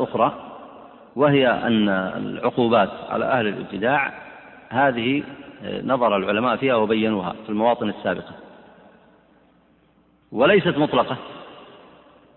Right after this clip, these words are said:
حتى لا يظن الإنسان أنه لا ضابط لها، بل ورد في النصوص الشرعية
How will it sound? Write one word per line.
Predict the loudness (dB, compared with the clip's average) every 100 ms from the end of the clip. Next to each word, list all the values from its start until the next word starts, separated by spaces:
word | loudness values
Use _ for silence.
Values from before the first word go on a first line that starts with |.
| _ _ _ _ _ _ _ _
حتى | -16 -2
لا | 2
يظن | 2 2 0
الإنسان | 0 0 0 0
أنه | 0 2
لا | 2
ضابط | 4 0 0
لها، | 0 -2 -2 -8 -18 -18 -20 -20 -20 -2
بل | 2 2 0 -6 -4
ورد | 2 4 4 2
في | -2
النصوص | -4 -4 -6
الشرعية | -6 -6 -2 -2 -2 -2